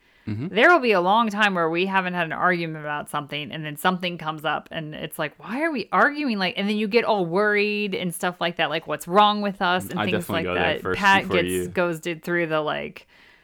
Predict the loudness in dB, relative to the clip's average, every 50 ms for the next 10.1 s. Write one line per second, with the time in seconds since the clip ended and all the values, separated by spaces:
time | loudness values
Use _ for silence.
0 | _ _ _ -6 -6 -6 -2 -2 -4 -4 -2 -4 -2 0 2 2 4 4 4 4
1 | 2 2 0 0 2 2 2 2 0 0 0 0 -2 -4 -4 -6 -6 -4 -2 -2
2 | -2 -2 -2 -4 -4 -2 -2 -4 -4 -4 -2 0 0 0 0 -4 -6 -2 0 2
3 | 2 2 0 -4 -6 -8 -8 -8 -4 -4 -2 -2 0 -2 -2 -2 -2 -2 -2 0
4 | -2 -4 -4 -6 -6 -6 -6 -8 _ -6 -6 -6 -6 -10 -10 -8 -8 -8 -8 -8
5 | -6 -6 -4 -4 -2 -2 -2 -2 0 0 -2 0 -2 -2 -4 _ _ _ _ -10
6 | -4 0 0 0 0 2 0 2 2 2 0 0 -2 -4 -4 -2 0 2 2 2
7 | 2 0 -2 0 2 2 4 4 4 2 2 0 -4 -6 -6 -6 -6 0 2 2
8 | 2 2 2 0 4 6 6 6 6 6 4 0 0 0 -2 -2 -2 0 0 -2
9 | -4 -4 -8 -18 -18 -18 -18 -18 -20 -20 -14 -2 2 4 4 6 4 2 0 -2
10 | -8